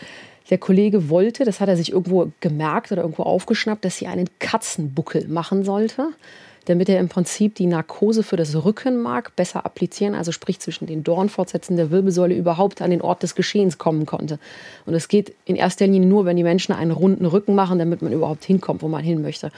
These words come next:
Und irgendwann hat's mich dann doch ein bisschen geritten und ich hab dann die Tür aufgerissen und hab gesagt, ob das jetzt hier der richtige Film sei, unabhängig davon, dass die Rückenmarksnarkose auch kein geeignetes Verfahren für die Schwere der Infektion war.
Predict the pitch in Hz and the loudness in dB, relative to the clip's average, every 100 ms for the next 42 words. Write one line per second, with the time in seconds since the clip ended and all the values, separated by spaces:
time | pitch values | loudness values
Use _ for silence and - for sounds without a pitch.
0 | - - - - - 156 156 151 165 - | -18 -20 -18 -12 -8 -8 -8 -8 -12 -10
1 | - - 160 156 - - - 156 160 156 | -14 -10 -10 -10 -12 -18 -16 -12 -12 -12
2 | _ - 160 160 160 175 - - 151 147 | _ -10 -6 -6 -6 -6 -10 -8 -8 -8
3 | - 160 - - 156 - 160 151 - 156 | -4 -4 -4 -8 -12 -10 -14 -14 -14 -16
4 | - - - - 170 - 160 - - - | -16 -18 -18 -16 -14 -8 -8 -8 -18 -20
5 | - - _ _ - 151 151 - - - | -20 -20 _ _ -4 -4 -4 -8 -10 -6
6 | - - 160 - - 175 185 165 - 143 | -8 -6 -8 -8 -10 -4 0 0 0 -6
7 | 139 151 151 151 147 - - - 165 - | -6 -8 -8 -8 -10 -12 -14 -8 -8 -6
8 | 147 143 - 143 - 156 151 - - 139 | -6 -6 -8 -12 -10 -10 -10 -12 -10 -8
9 | 143 - 139 143 156 - - 143 - - | -8 -8 -10 -12 -14 -14 -8 -8 -8 -10
10 | - - - - - - - - - - | -12 -10 -8 -8 -8 -10 -12 -18 -16 -16
11 | - - | -14 -16